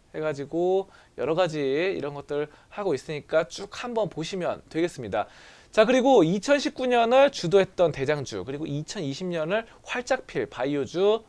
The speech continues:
뭡니까? 에이치엘비 사이트인데요. 에이치엘비의 임상 진행 현황을 좀 보도록 하겠습니다. 에이치엘비 임상 진행 현황, 이거 좀 여러분들 알아두시면 이천이십 년,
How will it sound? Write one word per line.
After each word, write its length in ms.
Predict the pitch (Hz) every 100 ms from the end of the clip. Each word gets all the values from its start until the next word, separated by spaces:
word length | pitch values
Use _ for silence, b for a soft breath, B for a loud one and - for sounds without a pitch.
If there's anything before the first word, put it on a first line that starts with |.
| -
뭡니까? 480 | 123 127 - 185 -
에이치엘비 720 | 170 190 - 131 117 156 131 b _
사이트인데요. 1160 | - 190 202 180 170 - _ _ 113 156 190 B B B B -
에이치엘비의 720 | 175 196 262 240 226 220 143
임상 520 | 151 170 190 254 247
진행 440 | 240 - 175 185 175
현황을 460 | 196 226 214 185
좀 120 | - 139
보도록 340 | 117 113 120
하겠습니다. 500 | 160 160 107 85 92 - b b b b b b
에이치엘비 460 | 175 196 240 233 220
임상 300 | 170 170 226
진행 220 | 208 165 180
현황, 320 | 208 185 120
이거 440 | 139 151 156 170 196
좀 240 | 185 180 b b -
여러분들 320 | 147 165 156
알아두시면 760 | - 151 175 151 170 185 170 151 b -
이천이십 640 | 175 196 185 147 165 214
년, 500 | 175 113 120 190 226